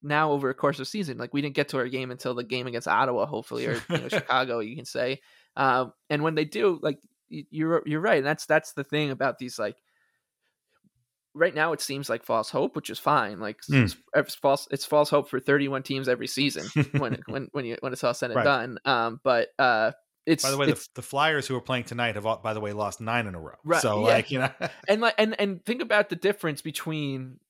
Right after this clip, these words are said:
Speaker 1: I know it's, even in the standings, the teams that are around the Islanders who are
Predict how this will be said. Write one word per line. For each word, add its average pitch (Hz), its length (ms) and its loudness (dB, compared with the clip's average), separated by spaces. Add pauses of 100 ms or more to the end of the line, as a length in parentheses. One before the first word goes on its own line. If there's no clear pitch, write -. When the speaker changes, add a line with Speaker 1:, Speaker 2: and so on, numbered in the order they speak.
Speaker 1:
I 151 120 0
know 156 140 6
it's, - 220 0 (180)
even 170 300 -2
in 160 60 0
the 143 40 -4
standings, 156 420 0
the 147 60 -8
teams 277 220 -4
that 311 100 4
are 160 60 6
around 151 200 4
the 135 100 -2
Islanders 135 460 0
who 131 100 -4
are 131 80 -2